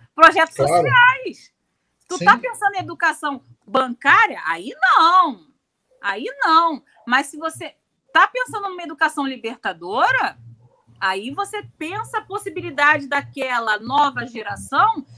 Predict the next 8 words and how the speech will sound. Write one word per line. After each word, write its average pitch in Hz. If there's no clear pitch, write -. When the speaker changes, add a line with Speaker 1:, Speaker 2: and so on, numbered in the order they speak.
Speaker 1:
empreender 339
novos 392
projetos 466
políticos, 494
sociais. 349
Então, 339
é 440
escolha. 440